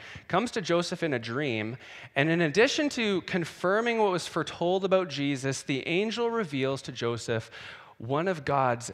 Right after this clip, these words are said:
names. One of his names. We're gonna take a closer look at one of God's names today. And we find this in Matthew chapter one and verse twenty-three.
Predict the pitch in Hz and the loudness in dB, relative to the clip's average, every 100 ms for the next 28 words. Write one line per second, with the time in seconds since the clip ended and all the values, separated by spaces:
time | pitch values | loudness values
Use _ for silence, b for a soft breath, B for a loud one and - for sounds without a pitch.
0 | - 101 101 98 87 82 73 117 - - | -10 -6 -4 -4 -6 -12 -18 -16 -16 -16
1 | _ _ _ - - 147 175 135 120 117 | _ _ _ -16 -4 -2 -2 -4 -2 -2
2 | 98 117 170 165 165 127 - 143 - 127 | -4 -4 -6 -4 -6 -6 -4 -4 -4 -4
3 | 127 - 120 113 113 107 104 104 104 107 | -4 -4 -6 -2 2 2 0 -4 -4 -4
4 | 104 - 95 90 95 B B B - 127 | -6 -6 -6 -6 -10 B B B 0 2
5 | 135 127 190 226 247 135 117 113 - - | 2 0 4 4 4 4 4 4 -2 -4
6 | 131 123 120 123 156 185 185 185 175 - | 0 0 0 4 4 2 0 2 2 0
7 | 135 120 120 113 110 113 113 - 117 110 | 0 2 2 0 -2 -2 -2 -4 -4 -4
8 | 98 - 95 95 | -6 -8 -4 -4